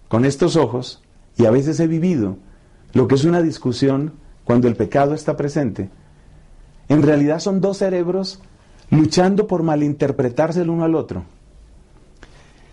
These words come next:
¿Cómo puedo tomar tus palabras en el peor sentido para volverte a arrojarlas?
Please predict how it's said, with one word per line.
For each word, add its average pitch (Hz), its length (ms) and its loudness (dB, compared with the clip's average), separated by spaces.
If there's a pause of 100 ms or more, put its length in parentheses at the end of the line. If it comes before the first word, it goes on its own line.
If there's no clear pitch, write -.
¿Cómo 233 320 2
puedo 277 340 2
tomar 185 340 0
tus 226 180 -6
palabras 175 500 -2
en 175 100 -2
el 147 140 -2
peor 147 300 0
sentido 185 580 -2
para 143 260 -2
volverte 147 600 -2
a 151 60 -2
arrojarlas? 117 840 -4